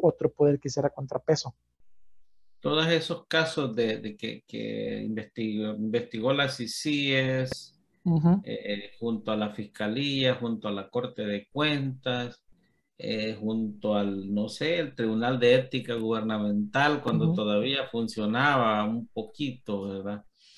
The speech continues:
Speaker 1: Ujú.
Speaker 2: Eh, eh, ¿qué más? Providad.
Speaker 1: Ujú.
Speaker 2: Eh, ¿no hay peligro de que esa información se pierda?
Speaker 1: Sí, hay cierto peligro latente porque no nos quieren dar la información.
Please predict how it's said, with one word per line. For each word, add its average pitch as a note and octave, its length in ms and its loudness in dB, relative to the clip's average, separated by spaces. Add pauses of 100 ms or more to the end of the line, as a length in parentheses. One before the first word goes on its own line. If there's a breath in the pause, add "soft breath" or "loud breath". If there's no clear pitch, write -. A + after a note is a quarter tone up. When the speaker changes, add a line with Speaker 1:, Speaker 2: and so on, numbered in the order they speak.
(500 soft breath)
Speaker 1:
Ujú. E3 100 2
Speaker 2:
Eh, D#3 300 4
eh, G#2+ 1040 -4 (140)
¿qué C3 80 -2
más? C3+ 380 2
Providad. B2+ 720 6 (960 soft breath)
Speaker 1:
Ujú. E3+ 180 4
Speaker 2:
Eh, A#2 440 2 (1300 soft breath)
¿no C#3+ 260 2
hay F3 280 4
peligro E3 560 2
de C3 200 2
que C3 120 -2
esa C#3 180 -2
información C3 580 -4
se A#2+ 140 -8
pierda? C#3+ 640 -4 (2250 soft breath)
Speaker 1:
Sí, - 420 8 (140)
hay F#3 100 10
cierto F#3+ 320 8
peligro F3+ 340 12
latente F#3 500 10
porque E3 560 6
no D#3+ 180 8
nos D#3+ 140 6
quieren D3+ 340 8
dar C3+ 180 6
la C3+ 80 2
información. D#3+ 800 8